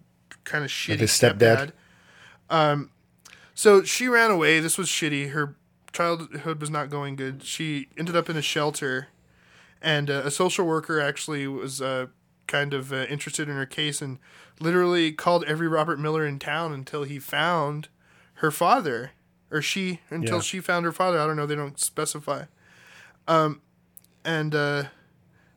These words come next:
Speaker 1: they called everyone in town. Mm-mm. So he, so she pretty much gave the story to her dad about how crappy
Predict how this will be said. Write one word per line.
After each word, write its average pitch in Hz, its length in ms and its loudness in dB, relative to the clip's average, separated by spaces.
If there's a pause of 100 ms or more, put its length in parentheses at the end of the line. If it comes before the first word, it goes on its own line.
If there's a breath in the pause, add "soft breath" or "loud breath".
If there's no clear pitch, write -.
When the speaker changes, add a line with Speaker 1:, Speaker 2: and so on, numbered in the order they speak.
Speaker 1:
they 156 120 -2
called 185 300 2
everyone 190 540 0
in 170 160 -6
town. 180 640 -10 (180)
Mm-mm. 165 200 -8 (240 soft breath)
So 190 320 6 (260 soft breath)
he, - 380 -4 (180)
so 180 360 0 (300)
she - 240 -2
pretty 226 220 -2
much 180 320 -4
gave 170 460 0
the 156 80 -6
story 165 380 0
to 156 140 -6
her 147 120 0
dad 143 260 2
about 135 200 0
how 139 120 -4
crappy 143 640 -4